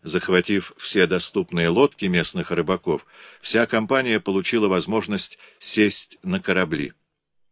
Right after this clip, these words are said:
Умноженная флотилия вошла в Боспор и разграбила множество прибрежных городов.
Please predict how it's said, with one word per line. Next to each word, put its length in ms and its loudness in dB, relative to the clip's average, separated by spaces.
Умноженная 600 2
флотилия 540 4
вошла 500 4
в 160 -8
Боспор 600 2
и 100 2
разграбила 680 2
множество 720 0
прибрежных 680 -2
городов. 580 0